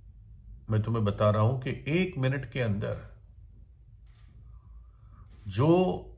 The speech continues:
व्यक्ति जिसके बारे में आप कहते हैं कि मेरे ग्राहक ने मार दिया, वो व्यक्ति अभी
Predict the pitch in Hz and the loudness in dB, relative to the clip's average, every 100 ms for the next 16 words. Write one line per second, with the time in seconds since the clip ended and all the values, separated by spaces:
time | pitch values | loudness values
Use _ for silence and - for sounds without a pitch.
0 | - 113 120 127 - 160 139 - 143 127 | -8 0 0 0 -2 -2 -2 -2 2 6
1 | 127 131 131 127 - 104 104 123 120 127 | 6 4 2 0 0 0 0 -2 -2 -2
2 | 110 107 113 101 92 85 107 - 113 98 | 2 2 2 0 0 0 -4 -4 -2 0
3 | 90 104 113 113 - - - - - - | 2 0 -2 -4 -8 -12 -18 -20 -20 -20
4 | - - - - - - - - - - | -20 -20 -20 -20 -20 -20 -20 -20 -20 -20
5 | - - 110 107 104 - 127 - 101 87 | -20 -10 -2 0 0 -4 -8 -4 -4 -2
6 | 147 131 - | -2 -2 -6